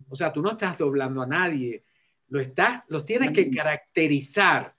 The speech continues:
Speaker 1: Es decir, tienes que construir el personaje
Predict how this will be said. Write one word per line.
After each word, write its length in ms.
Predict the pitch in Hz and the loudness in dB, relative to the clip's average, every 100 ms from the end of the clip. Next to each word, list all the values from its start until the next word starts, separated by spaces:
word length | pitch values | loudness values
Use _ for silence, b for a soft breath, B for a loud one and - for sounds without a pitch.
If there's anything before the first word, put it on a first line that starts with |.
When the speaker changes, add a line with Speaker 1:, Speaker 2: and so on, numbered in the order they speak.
| _ _ _ | _ _ _
Speaker 1:
Es 160 | - 170 | -6 2
decir, 500 | 208 220 262 262 175 | 4 4 4 4 4
tienes 220 | 170 196 | 0 0
que 140 | 240 | -2
construir 1000 | 240 214 175 - 180 175 214 262 226 151 | -2 -2 -2 -4 -2 0 4 6 6 2
el 220 | 143 135 | 0 0
personaje 960 | - 240 190 185 156 175 185 147 151 190 | 0 0 0 -4 -4 0 0 0 -4 -10